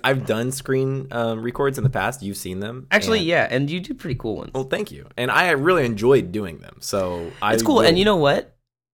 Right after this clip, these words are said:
Speaker 2: Who knows? Hopefully, probably, someone out there will actually, like, get a lot out of it. You know? Like, maybe there's somebody who listens to this show who thinks to themselves,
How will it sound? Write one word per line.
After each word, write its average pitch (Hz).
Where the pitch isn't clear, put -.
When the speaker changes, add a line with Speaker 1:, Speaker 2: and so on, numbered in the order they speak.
Speaker 2:
Who 247
knows? 101
Hopefully, 127
probably, -
someone 202
out 113
there 113
will 196
actually, 240
like, 131
get 143
a 139
lot 120
out 170
of 156
it. -
You 170
know? 180
Like, 175
maybe 202
there's 247
somebody 196
who 165
listens 147
to 131
this 131
show 151
who 127
thinks 139
to -
themselves, 117